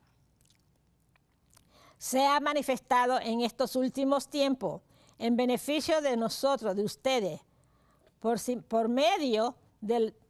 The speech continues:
de Él, de Cristo Jesús, nosotros creemos en Dios, que lo resucitó, lo glorificó, de modo que su fe, nuestra fe y nuestra esperanza está puesta en Dios."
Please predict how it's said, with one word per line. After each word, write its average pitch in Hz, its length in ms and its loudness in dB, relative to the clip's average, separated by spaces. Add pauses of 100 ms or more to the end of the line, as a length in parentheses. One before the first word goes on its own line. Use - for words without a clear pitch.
de 240 240 -2
Él, 277 420 2 (640)
de 190 180 -8
Cristo 285 320 -2
Jesús, 285 540 0 (380)
nosotros 247 760 0 (340)
creemos 277 440 2
en 262 160 2
Dios, 226 500 -2 (460)
que 262 140 2
lo 269 100 4
resucitó, 269 640 0 (800)
lo 247 220 0
glorificó, 254 800 0 (380)
de 214 160 -2
modo 285 300 2
que 285 120 0
su 226 220 -2
fe, 247 460 0
nuestra 269 500 0
fe 247 420 -2 (140)
y 233 140 -2
nuestra 277 320 0
esperanza 262 600 0 (240)
está 254 380 0
puesta 285 420 0 (260)
en 233 160 2
Dios." 185 440 -4